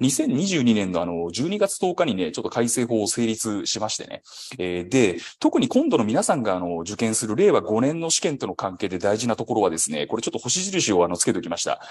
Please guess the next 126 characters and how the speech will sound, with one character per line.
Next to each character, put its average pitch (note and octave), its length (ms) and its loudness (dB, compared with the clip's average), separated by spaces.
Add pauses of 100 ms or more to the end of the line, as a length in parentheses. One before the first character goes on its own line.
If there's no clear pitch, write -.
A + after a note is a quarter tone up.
(160)
ま A#2+ 80 4
あ、 - 20 -2
論 C4+ 200 4
文 F#4+ 180 -4
試 - 100 0
験 D#4 140 4
で B2+ 80 4
は G2 80 4
出 G#2+ 100 4
な A#2+ 80 4
さ B2+ 100 2
そ A#2 100 4
う A2 40 6
な G2+ 60 0
感 F#2 120 0
じ F#2 60 -6
な F#2 80 0
ん F2+ 60 -6
で E2+ 60 -10
す E2 100 -6
よ C#2+ 60 -6
ね。 F2+ 180 -6
担 G#3+ 240 -2
当 C4+ 120 0
試 - 120 -2
験 C#4 160 6
で A#2 120 4 (260)
出 A#2 120 4
る B2 80 2
ぐ D#3 80 6
ら D3 60 8
い G#2+ 60 4
か F2+ 100 0
な G2 80 2
っ - 40 -18
て G#2 100 -2
い F#2 60 0
う D#2+ 60 -4 (240)
と A2 120 4
こ B2 100 2
ろ A#2 80 0
な G2+ 80 4
ん F#2 40 0
で F2+ 60 -2
す - 80 -4
け F#2+ 80 -4
ど、 G2 260 4
で、 A2+ 100 2
そ G3+ 100 4
れ A3 100 2
が、 G3+ 300 6 (240)
え G2+ 120 0
ー、 F#2+ 40 -4
こ C#3+ 100 0
の B2 80 2
二 C#3 120 0
ペ C#4 100 0
ー D#4 80 4
ジ G3 100 -2
の G#2+ 80 0
で F2+ 100 -6
す - 160 -6
ね、 F#2 240 -2
こ G2+ 120 -4
の F#2 80 -2
三 G#2+ 160 -2
つ - 100 0
目 E4 80 0
の E3+ 140 0
ブ - 180 -8
ロ G#2 80 2
ッ - 20 -14
ク A#2 100 2
ぐ A#2 60 4
ら G#2 80 4
い F2 60 2
で E2+ 80 -4
す - 80 -2
か、 G#2+ 140 0
あ - 20 -2
の、 G2+ 100 -4
概 D3+ 260 2
要 G#3 160 0
っ G3+ 40 -10
て G3 140 -8
い F#3+ 40 -6
う F3 200 -6
風 F3 160 -4
に A#2+ 80 -2
つ-、 - 240 -8
あ F#2 80 -2
の、 F2+ 100 -4
書 B2 80 4
い G#2+ 60 4
て F#2 80 0
あ - 20 2
る E2 60 -4
と E2+ 80 -4
こ D#2+ 80 -6
ろ D2 40 -2
で D2 40 -4
す、 - 180 -6
に F#2 160 -6
な F2+ 100 -2
り F2+ 100 -4
ま E2 120 -2
す。 - 140 -2 (300)
で、 G#2 80 -2
こ B2 100 0
の A2 80 4
ね、 F#2+ 100 0
線 A#3+ 160 2
引 C#4 60 4
い - 60 2
て F#2+ 60 2
あ F2+ 40 2
る - 60 -2
と - 60 -6
こ - 80 -4
ろ、 - 100 -2
た A3 120 -4
だ A#3 80 2
し - 80 -4
の - 80 -4
後 - 140 -6
ね、 A#2 160 -8